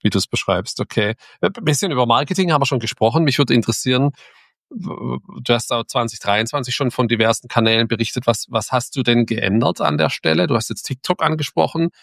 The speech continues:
und machst jetzt Performance-Marketing mehr.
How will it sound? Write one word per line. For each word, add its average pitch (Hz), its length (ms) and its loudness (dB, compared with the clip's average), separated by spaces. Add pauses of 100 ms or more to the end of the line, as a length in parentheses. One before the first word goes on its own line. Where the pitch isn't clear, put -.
(240)
und 117 220 0
machst 110 280 2
jetzt - 160 -14
Performance-Marketing 135 1040 -2
mehr. 147 320 0